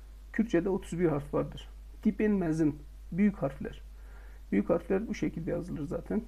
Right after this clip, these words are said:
Önceden görmüştük. Dipin hur, küçük yazıldığında da bu şekilde yazılır arkadaşlar.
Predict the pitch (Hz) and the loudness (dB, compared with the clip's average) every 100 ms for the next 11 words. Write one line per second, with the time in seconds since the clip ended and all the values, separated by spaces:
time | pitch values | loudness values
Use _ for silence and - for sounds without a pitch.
0 | - - 170 151 151 143 143 - - 220 | -6 -8 -4 0 2 2 -2 -6 -8 -8
1 | - - - - 202 196 196 151 185 220 | -8 -12 -14 -2 0 4 4 4 2 2
2 | - - - - - - - - 226 - | -6 -16 -16 -16 -16 -16 -14 -4 -2 2
3 | 180 165 165 175 190 208 214 - 151 170 | 0 0 0 0 0 0 0 0 -2 -2
4 | 151 160 143 - - - - - - | -4 -4 -4 -6 -8 -10 -8 -8 -8